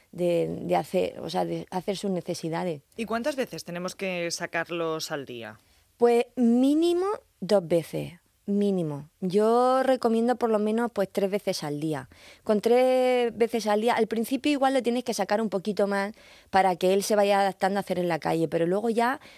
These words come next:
Speaker 1: van aguantando porque les mola más hacer en la calle, marcar el territorio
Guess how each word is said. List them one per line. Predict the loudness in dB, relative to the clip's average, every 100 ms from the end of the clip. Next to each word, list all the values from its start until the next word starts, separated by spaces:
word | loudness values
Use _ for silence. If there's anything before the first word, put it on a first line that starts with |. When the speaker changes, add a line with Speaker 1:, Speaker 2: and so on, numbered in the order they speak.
| -4
Speaker 1:
van | 0 0
aguantando | 2 2 2 0 0 0
porque | -2 0
les | 0 2
mola | -2 -2 -2
más | -2 -4
hacer | -4
en | -4 -2
la | -2
calle, | 0 0 0
marcar | -2 -2 0
el | 0 0
territorio | -2 -2 2 2 2 2 2 0